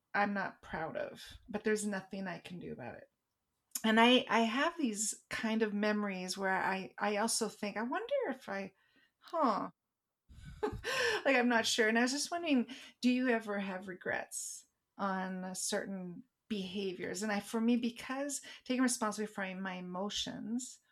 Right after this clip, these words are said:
or my reactions is what I'm working on and have been working on and continue to work on and I'm happily working on.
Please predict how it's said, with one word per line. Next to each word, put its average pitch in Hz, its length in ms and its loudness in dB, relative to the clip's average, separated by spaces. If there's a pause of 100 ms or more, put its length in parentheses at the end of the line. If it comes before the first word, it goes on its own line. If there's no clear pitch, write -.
or 190 140 0
my 190 180 -2
reactions 175 1040 -6
is 190 300 -2
what 196 160 -2
I'm 185 200 -6
working 208 400 -6
on 226 400 -2
and 202 120 -2
have 302 220 -2
been 208 120 -4
working - 360 -12
on - 260 -14
and 185 180 -10 (320)
continue 392 400 2
to - 80 -2
work - 280 -6
on 175 160 0
and 196 120 -4
I'm 196 100 -4
happily 240 600 2
working - 340 -8
on. - 220 -8